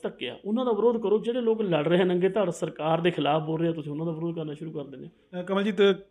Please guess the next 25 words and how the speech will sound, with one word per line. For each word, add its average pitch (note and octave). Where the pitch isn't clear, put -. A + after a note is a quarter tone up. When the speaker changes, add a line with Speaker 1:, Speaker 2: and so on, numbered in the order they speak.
Speaker 2:
ਤੁਹਾਨੂੰ C#3
ਵੀ C#3+
ਪਾਰਟੀ C3+
ਨੇ C#3+
ਬਾਹਰ C#3
ਦਾ C#3+
ਰਸਤਾ C3+
ਦਿਖਾਤਾ C3
ਜੀ, C3+
ਬਰਾੜ B2
ਸਾਹਿਬ B2+
ਨੂੰ B2+
ਵੀ B2+
ਦਿਖਾਤਾ B2
ਜੀ, B2+
ਉਸ C#3
ਤੋਂ D3+
ਬਾਅਦ C#3+
ਕਿਸੇ C#3+
ਹੋਰ B2+
ਪਾਰਟੀ C3+
ਨੇ C3+
ਸੰਪਰਕ B2
ਕੀਤਾ C#3
ਜਾਂ C3